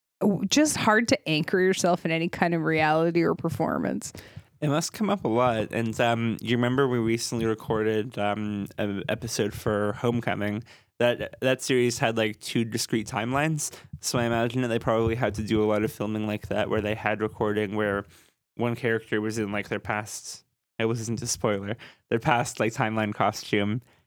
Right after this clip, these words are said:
Speaker 2: and then they need to record all those at once and so on and so forth. Another occasion where that will happen is when, like, um,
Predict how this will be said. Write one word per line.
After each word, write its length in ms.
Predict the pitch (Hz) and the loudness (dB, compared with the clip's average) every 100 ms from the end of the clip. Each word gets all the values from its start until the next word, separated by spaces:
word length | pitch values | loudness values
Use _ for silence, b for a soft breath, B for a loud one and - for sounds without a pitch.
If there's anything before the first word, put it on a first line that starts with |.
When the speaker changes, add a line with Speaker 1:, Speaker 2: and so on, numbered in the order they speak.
| _ | _
Speaker 2:
and 120 | - 113 | -2 0
then 120 | 113 | 0
they 40 | 113 | 0
need 120 | 110 | 0
to 60 | 113 | 0
record 240 | - 107 | 2 2
all 120 | 104 | 2
those 200 | 107 101 | 0 0
at 80 | 95 | 0
once 360 | 101 98 - 120 | -2 -4 -6 -6
and 100 | 113 | -2
so 160 | 101 | -2
on 120 | 104 101 | -2 -2
and 120 | 110 | -2
so 160 | - | -2
forth. 400 | 101 104 104 - _ b b b | 0 0 -2 -4 _ b b b
Another 520 | 123 127 123 123 120 - | 0 2 4 4 4 2
occasion 420 | 110 113 110 110 | 0 0 0 0
where 120 | 110 | 2
that 120 | 101 | 2
will 80 | 101 | 0
happen 320 | 107 101 104 | -2 -2 -2
is 240 | 107 104 101 | -4 -4 -4
when, 160 | 98 | -2
like, 260 | 104 98 - | -2 -2 -4
um, 460 | 143 143 101 101 | -4 -4 -2 -4